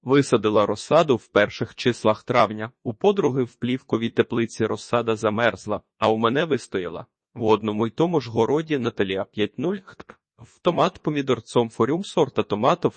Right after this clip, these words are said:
нуль б один, вісім Е нуль б один, нуль б вісім, нуль б д дев'ять,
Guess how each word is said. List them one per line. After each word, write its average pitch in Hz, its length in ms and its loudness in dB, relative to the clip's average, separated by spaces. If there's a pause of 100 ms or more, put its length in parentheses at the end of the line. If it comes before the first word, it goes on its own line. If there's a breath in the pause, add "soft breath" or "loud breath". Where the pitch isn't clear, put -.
нуль 110 140 -4
б 98 320 -6
один, 117 340 -2 (240)
вісім 131 460 -2
Е 107 220 0
нуль 104 200 -4
б 98 120 -4
один, 120 380 -2
нуль 110 220 -4
б 104 140 -8
вісім, 107 440 -4
нуль 147 300 0 (1600)
б 156 60 -4
д 127 100 -6
дев'ять, 98 580 0